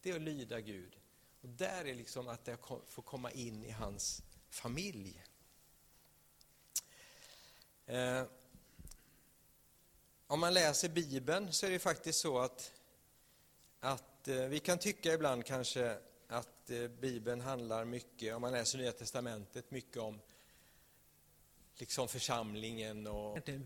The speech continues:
väldigt mycket skrivet om våra relationer.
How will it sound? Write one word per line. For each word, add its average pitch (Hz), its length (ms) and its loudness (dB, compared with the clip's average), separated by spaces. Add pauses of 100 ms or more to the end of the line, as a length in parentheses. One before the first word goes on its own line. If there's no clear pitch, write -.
(140)
väldigt 160 520 -2
mycket 170 400 -4
skrivet 135 480 -4
om 123 300 -4
våra 123 360 -2
relationer. 110 1080 -6